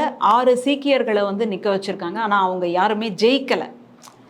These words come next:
சீக்கியர்களை பொறுத்த வரைக்கும் அவர்களையும் நம்ம சிறுபான்மையினர் தான் சொல்லுவோம். இப்போ இந்த சூழல்ல ஒரு இஸ்லாமியர் கூட அமைச்சராக,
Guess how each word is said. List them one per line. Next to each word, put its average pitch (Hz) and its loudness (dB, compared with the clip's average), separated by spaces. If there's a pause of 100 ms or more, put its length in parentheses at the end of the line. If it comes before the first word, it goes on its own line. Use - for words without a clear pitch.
(480)
சீக்கியர்களை 320 4
பொறுத்த 240 2
வரைக்கும் 226 2
அவர்களையும் 269 2
நம்ம 220 -4
சிறுபான்மையினர் 208 0
தான் 185 -4
சொல்லுவோம். 170 -8
இப்போ - -10
இந்த 285 2
சூழல்ல 233 2 (640)
ஒரு 302 2
இஸ்லாமியர் 262 0
கூட 202 0 (580)
அமைச்சராக, 220 0